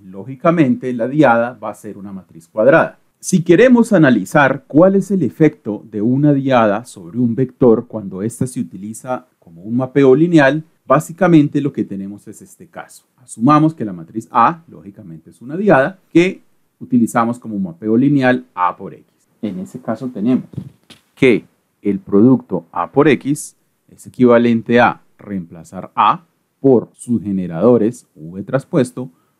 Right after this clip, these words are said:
por X, lo cual puede reescribirse como B traspuesto por X por U. De esa manera, los elementos de A sub I sub J, es decir, los elementos de la matriz,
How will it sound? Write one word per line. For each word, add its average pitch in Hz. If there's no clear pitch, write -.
por 120
X, -
lo 196
cual 151
puede 107
reescribirse 135
como 143
B 104
traspuesto 107
por 156
X 127
por 107
U. -
De 131
esa 165
manera, 147
los 104
elementos 101
de 87
A 76
sub 78
I 87
sub -
J, 123
es -
decir, 104
los 82
elementos 95
de 120
la 139
matriz, 160